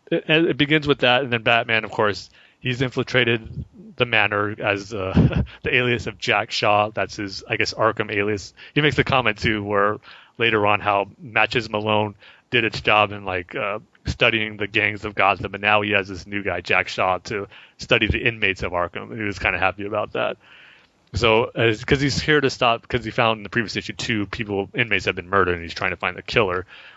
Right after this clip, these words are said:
which he believes is Zsasz. But as he's, uh, doing his chores in Arkham Manor, he sees some, one get willed in, and he kinda recognizes him as someone when he gives him his name, and he tries to warn the orderlies that whoever this per-, this new person just got admitted,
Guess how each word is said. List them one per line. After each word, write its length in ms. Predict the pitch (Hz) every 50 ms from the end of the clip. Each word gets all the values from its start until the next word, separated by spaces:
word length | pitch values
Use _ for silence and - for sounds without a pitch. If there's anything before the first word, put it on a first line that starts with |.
| - -
which 200 | 117 113 110 -
he 100 | 117 110
believes 380 | 107 107 98 101 98 92 92
is 220 | 92 90 90 87 87
Zsasz. 420 | 98 98 90 87 92 - - - - _ - - - - _ _ _ _ -
But 100 | 131 123
as 160 | 120 107 -
he's, 320 | 131 123 117 113 107 110 107 _ _ -
uh, 260 | - 110 98 101 101 101 104 - _ _ _ _ _ _ _
doing 220 | - 143 139 139 135
his 140 | 131 123 -
chores 420 | - 131 113 107 104 104 98 107
in 60 | 107 101
Arkham 260 | 98 101 98 110 101
Manor, 340 | 98 95 95 95 98 98 90
he 160 | - 123 110
sees 280 | - - 117 107 98
some, 340 | - - 107 98 95 95 92 _ _ _ _ _ _ _ _ -
one 200 | 139 127 123 123
get 200 | 113 117 113 120
willed 320 | 110 117 113 107 107 101
in, 320 | 113 110 98 92 90 90 87 _ _ _ _ _ _ _ _ _ _ _ _ _ _ _ _ -
and 60 | 120
he 60 | 107
kinda 240 | - - 104 98 92
recognizes 600 | 95 107 101 101 110 101 98 95 90 92 95 90 92
him 180 | 90 90 92
as 180 | 90 85 85 -
someone 500 | - 113 98 92 90 90 90 90 90 - _ _ _ _ _ _ _ -
when 120 | 110 110 104
he 100 | 101 95 92 -
gives 200 | - 110 95 101
him 80 | 104 90
his 180 | 92 87 85
name, 360 | 92 110 110 98 92 92 92 _ _ _ _ _ _ _ _ - -
and 120 | 131 113
he 120 | 107 107
tries 300 | 107 - 123 113 98 - -
to 60 | 101
warn 240 | 101 104 107 104 98
the 120 | 110 -
orderlies 380 | 135 113 107 104 98 98 92 90
that 160 | 98 92 -
whoever 260 | 101 113 113 120 123
this 140 | 117 110 101
per-, 180 | - - 120 113
this 200 | - - - -
new 180 | 151 139 139 135
person 320 | - 139 127 - - 107
just 200 | 98 113 107 -
got 160 | - 117 107 104
admitted, 420 | 101 101 107 101 95 95 95